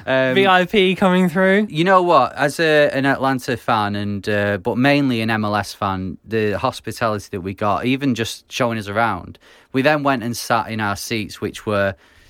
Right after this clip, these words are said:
Speaker 1: if you know Orlando Stadium, it's sort of in the corner next to the wall.
Speaker 2: Yeah, yeah.
Speaker 1: So I didn't know there's no roof on that bit. So when it
Speaker 2: Yeah.
Speaker 1: rained, we got soaked.
Speaker 2: There's normally away fans up there, but there wasn't too many Revolution fans in, was there?
Speaker 1: No.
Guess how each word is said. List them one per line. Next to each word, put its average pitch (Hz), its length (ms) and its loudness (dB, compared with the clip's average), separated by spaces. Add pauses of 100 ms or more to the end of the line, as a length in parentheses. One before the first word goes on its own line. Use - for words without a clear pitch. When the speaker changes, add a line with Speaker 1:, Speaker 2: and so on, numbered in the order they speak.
(120)
Speaker 1:
if 123 100 -6
you 123 100 0
know 131 180 2
Orlando 113 500 0
Stadium, 104 520 -4
it's - 120 -10
sort 113 280 0
of 98 100 -6
in 110 100 -4
the 113 60 -6
corner 120 400 0
next - 220 -8
to 117 60 -8
the 107 80 -4
wall. 113 400 2
Speaker 2:
Yeah, 135 180 0
yeah. 107 200 -6
Speaker 1:
So 120 400 -2
I 143 140 4
didn't 160 120 -4
know 143 160 4
there's 117 140 -8
no 123 160 0
roof 156 320 -2
on 101 140 -2
that - 180 -6
bit. 123 260 -2 (140)
So 143 160 0
when 151 160 4
it 139 100 -6
Speaker 2:
Yeah. 147 80 2 (220)
Speaker 1:
rained, 123 180 -8 (480)
we 131 120 -6
got 120 160 0
soaked. - 440 0 (260)
Speaker 2:
There's - 100 -4
normally 202 220 2
away 151 260 2
fans 139 300 0
up 123 120 -14
there, 117 180 -4
but 131 120 -4
there 127 120 2
wasn't 143 240 0
too 135 140 -4
many 127 240 0
Revolution 120 520 -2
fans 123 280 -2
in, 127 140 0
was 127 140 -4
there? 117 200 -12
Speaker 1:
No. 117 460 0